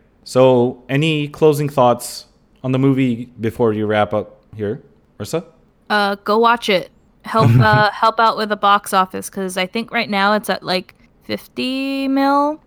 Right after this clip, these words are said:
Speaker 2: I don't
Speaker 3: That
Speaker 2: know
Speaker 3: made?
Speaker 2: if, yeah, made, that they made. Um, and I think the budget was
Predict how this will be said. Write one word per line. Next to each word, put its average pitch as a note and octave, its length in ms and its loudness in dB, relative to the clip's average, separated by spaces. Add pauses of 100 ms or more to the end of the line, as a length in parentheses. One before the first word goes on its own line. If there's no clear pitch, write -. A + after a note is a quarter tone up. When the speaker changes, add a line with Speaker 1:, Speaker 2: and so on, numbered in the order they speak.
(200)
Speaker 2:
I G#3 160 0
don't C#3+ 120 6
Speaker 3:
That C3+ 60 6
Speaker 2:
know B2+ 120 4
Speaker 3:
made? C#3 260 6
Speaker 2:
if, - 80 -10 (360)
yeah, G#3 280 4
made, F#3 400 -2
that F#3+ 160 0
they F#3+ 120 -2
made. F#3+ 560 -2
Um, F3+ 400 0
and F#3+ 120 -2
I F#3 80 -2
think G#3 200 -6
the A3 60 -4
budget F#3+ 320 -2
was F#3+ 200 -6